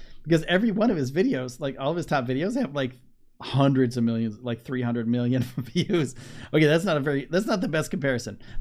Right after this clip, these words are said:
but, you know, six hundred fifty million people watching the lunar landing, it's gonna be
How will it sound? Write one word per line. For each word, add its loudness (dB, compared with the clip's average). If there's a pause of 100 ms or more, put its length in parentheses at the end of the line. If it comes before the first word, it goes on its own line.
but, 4 (960)
you 2
know, 0 (140)
six -4
hundred -2
fifty -4
million 2
people -6
watching -6 (180)
the 0
lunar 0
landing, -4 (1000)
it's -4
gonna 2
be -2